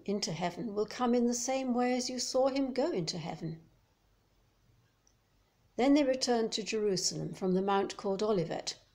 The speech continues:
which is near Jerusalem, a Sabbath day's journey away. When they had entered the city, they went to the room upstairs where they were staying, Peter and John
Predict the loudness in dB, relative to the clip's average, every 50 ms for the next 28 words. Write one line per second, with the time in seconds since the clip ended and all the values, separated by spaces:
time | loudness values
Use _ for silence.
0 | _ _ _ _ -4 -4 -4 -2 -2 -4 0 2 4 4 4 4 0 -4 -6 -6
1 | -6 -6 -6 -6 -6 -6 -6 -8 -8 -12 -18 _ _ _ _ _ -4 -4 -2 2
2 | 2 0 2 0 -4 -4 -6 -8 -6 -4 -2 0 0 0 -2 -4 -4 -4 -2 -2
3 | -2 -2 -4 -4 -8 -8 -10 -10 -10 -12 -16 -18 _ _ _ _ _ _ _ _
4 | _ _ _ _ _ _ _ _ _ _ _ _ _ _ _ _ _ _ _ _
5 | _ _ _ _ _ _ _ 0 4 6 6 6 6 6 6 6 6 4 4 0
6 | -4 -6 -6 -6 -4 -4 -4 -4 -4 -6 -8 -12 -14 -18 _ _ 0 0 2 4
7 | 4 2 2 0 -2 -4 -2 -2 0 2 4 4 4 4 2 0 -4 -2 0 0
8 | 2 2 2 0 0 0 0 0 0 0 0 -2 -2 -2 -4 -2 -2 -2 -2 -2
9 | -4 -6 -8 -12 -14 -18 _ _ _ _ _ _ _ _ -6 -4 -4 -2 -2 -2
10 | -2 -2 -4 -4 -10 -14 -6 -2 0 0 0 0 0 0 0 2 0 -2 -4 -6